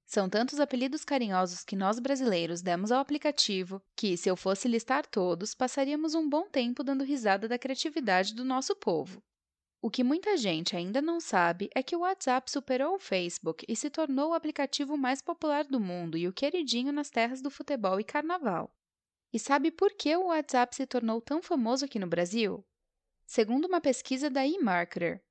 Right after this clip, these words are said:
isso aconteceu pelo fato de os custos com a internet serem tão altos. Então,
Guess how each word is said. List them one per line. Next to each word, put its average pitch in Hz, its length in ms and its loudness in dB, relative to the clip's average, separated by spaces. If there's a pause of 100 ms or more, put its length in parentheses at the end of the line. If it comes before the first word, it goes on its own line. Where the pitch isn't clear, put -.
isso 240 220 -2
aconteceu 285 600 0
pelo 180 220 -2
fato 208 340 -2
de 247 120 -4
os 262 100 -4
custos 285 400 -6
com 302 100 -4
a 285 60 0
internet 233 560 -2
serem 262 260 -2
tão 320 240 -2
altos. 185 560 -2 (240)
Então, 196 560 0